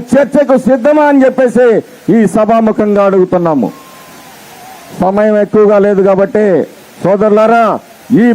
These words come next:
పల్నాడు ప్రాంతంలో ఇసుక దగ్గర నుంచి, మద్యం దగ్గర నుంచి అన్ని దోపిడీకి గురవుతున్నాయి. చివరికి దేవుడి దగ్గర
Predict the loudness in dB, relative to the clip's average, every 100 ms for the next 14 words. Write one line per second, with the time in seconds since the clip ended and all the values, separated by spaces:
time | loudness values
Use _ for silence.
0 | 0 0 2 2 0 0 0 0 0 2
1 | 2 2 0 -2 -10 -18 -2 -2 0 0
2 | 0 0 0 0 0 0 0 2 2 -2
3 | -6 -6 -2 0 0 0 2 2 2 0
4 | 0 0 2 2 2 -2 -6 -12 -6 -2
5 | 0 0 0 -2 0 -2 0 0 0 0
6 | 0 -2 -2 0 -2 -6 -16 -20 -4 0
7 | 2 2 0 2 2 0 -4 -10 -20 -18
8 | -4 0 2 2 2 2 0 0 -2